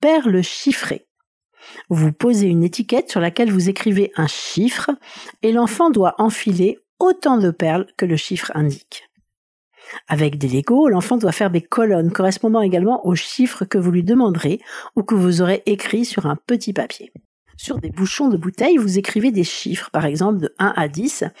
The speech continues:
et vous proposez à l'enfant de les ranger dans le bon ordre. Si vous êtes avec plusieurs enfants, vous donnez à chacun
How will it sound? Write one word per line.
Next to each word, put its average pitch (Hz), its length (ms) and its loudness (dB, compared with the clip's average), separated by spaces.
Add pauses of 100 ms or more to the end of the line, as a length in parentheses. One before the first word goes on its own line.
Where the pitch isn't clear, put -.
(320)
et 311 120 2
vous 196 200 0
proposez 170 720 -2
à 190 100 -4
l'enfant 170 460 0
de 214 100 -2
les 185 140 2
ranger 175 580 0
dans 233 200 2
le 220 120 4
bon 143 240 -6
ordre. - 380 -18 (1500)
Si - 160 -4
vous 175 120 0
êtes 170 120 0
avec 151 180 -4
plusieurs 180 380 -2
enfants, 311 240 2
vous 208 160 0
donnez 202 360 2
à 165 60 0
chacun 185 400 -2